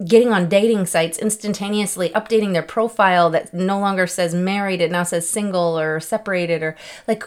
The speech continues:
slow down a minute is all I'm suggesting. Because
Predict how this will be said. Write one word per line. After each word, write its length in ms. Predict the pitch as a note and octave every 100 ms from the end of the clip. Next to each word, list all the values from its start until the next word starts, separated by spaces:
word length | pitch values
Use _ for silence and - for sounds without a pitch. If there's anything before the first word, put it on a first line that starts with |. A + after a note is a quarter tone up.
| -
slow 440 | F3 - - B3+ A#3+
down 360 | G#3 A3+ A3+
a 40 | E3
minute 260 | C#3+ C#3
is 120 | E3 D#3
all 160 | D#3+
I'm 120 | D3+
suggesting. 720 | - - - - - - - - - - - - -
Because 920 | G3 - F#3+ F#3+ F#3 F3+ F3 E3